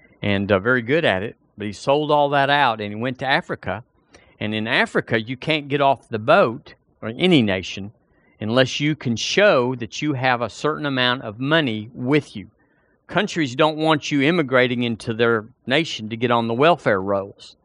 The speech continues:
They don't want you coming and draining off of their society. So they make you show up with a certain amount of money.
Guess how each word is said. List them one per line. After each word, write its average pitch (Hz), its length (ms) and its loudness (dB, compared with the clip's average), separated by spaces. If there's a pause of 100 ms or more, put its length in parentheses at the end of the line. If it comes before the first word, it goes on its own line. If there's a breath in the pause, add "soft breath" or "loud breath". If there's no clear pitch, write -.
(580)
They 104 100 -4
don't 120 120 4
want 135 200 0
you 139 80 -4
coming 139 360 -2
and 113 160 -4
draining 135 480 2
off 120 220 0
of 113 80 -8
their 147 340 2 (140)
society. 92 1080 -2 (680 soft breath)
So 120 300 2
they 135 160 4
make 151 380 0
you 147 200 -2 (100)
show - 540 0
up 175 220 2
with 117 120 -4
a 107 60 -10
certain 127 300 -2
amount 110 260 2
of 113 60 0
money. 135 340 0